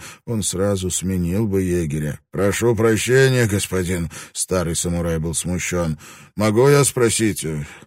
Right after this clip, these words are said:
вы собираетесь охотиться в тех местах, что выбрали вчера вечером, или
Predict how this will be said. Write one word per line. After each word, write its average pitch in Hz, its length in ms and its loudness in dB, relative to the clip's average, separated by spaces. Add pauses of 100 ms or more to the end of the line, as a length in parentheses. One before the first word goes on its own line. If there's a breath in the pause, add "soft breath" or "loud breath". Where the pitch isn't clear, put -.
(400 loud breath)
вы 95 380 0 (520 loud breath)
собираетесь 98 680 2
охотиться 101 580 2
в - 40 -8
тех 113 260 2
местах, 107 480 2
что 95 180 0
выбрали 110 420 2
вчера 101 280 0
вечером, 110 640 4
или 101 460 2